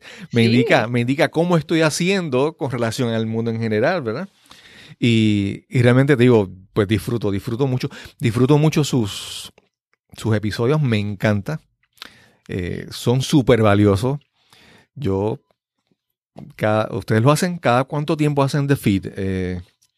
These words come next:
Speaker 2: Cada dos ve-, dos veces al mes.
Speaker 1: Dos veces al mes. O sea, yo quisiera que fueran más, pero obviamente <laughs>
Speaker 2: Sí.
Speaker 1: tienen una, una,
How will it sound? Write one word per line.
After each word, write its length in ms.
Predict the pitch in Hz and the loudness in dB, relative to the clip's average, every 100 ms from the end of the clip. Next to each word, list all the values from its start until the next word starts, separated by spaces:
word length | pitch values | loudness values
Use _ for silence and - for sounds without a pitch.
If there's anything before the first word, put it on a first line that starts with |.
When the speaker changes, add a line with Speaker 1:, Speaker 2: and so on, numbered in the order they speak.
| _ - - _ | _ -20 -20 _
Speaker 2:
Cada 340 | 196 202 208 214 | -4 0 0 2
dos 180 | 208 196 | 2 2
ve-, 160 | 208 180 | -2 0
dos 200 | 233 240 | 0 2
veces 320 | 269 294 285 | 2 0 -4
al 120 | 226 | -4
mes. 200 | 170 110 | -6 -8
Speaker 1:
Dos 260 | 139 120 110 | -2 -2 0
veces 200 | 113 101 104 | 0 0 0
al 60 | |
mes. 120 | 98 | 0
O 60 | 95 | 0
sea, 120 | 90 | 0
yo 80 | 113 | 0
quisiera 280 | 117 127 135 | 2 2 0
que 60 | |
fueran 260 | 120 110 95 | 0 0 2
más, 160 | 117 - | -2 -2
pero 200 | 87 87 | -4 -2
obviamente 640 | 101 101 90 117 90 80 - - - | 0 0 0 -2 -4 -4 -4 -6 -8
<laughs> 280 | - 254 | -14 -10
Speaker 2:
Sí. 60 | 226 226 | -4 0
Speaker 1:
tienen 200 | 117 110 - 147 | 0 0 2 2
una, 240 | 127 127 - - - | 2 0 -2 -8 -4
una, 480 | 117 120 120 123 | -2 2 4 2